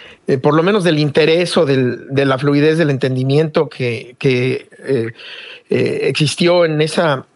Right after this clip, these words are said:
conversación con Carney y, por supuesto, con,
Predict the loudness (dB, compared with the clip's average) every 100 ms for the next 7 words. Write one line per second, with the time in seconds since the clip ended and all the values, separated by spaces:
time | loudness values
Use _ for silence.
0 | -14 -4 0 0 -2 -2 2 0 0 -4
1 | -2 0 0 -2 -4 -6 -14 -20 -4 -2
2 | 2 0 0 0 -2 -2 -4 -2 -4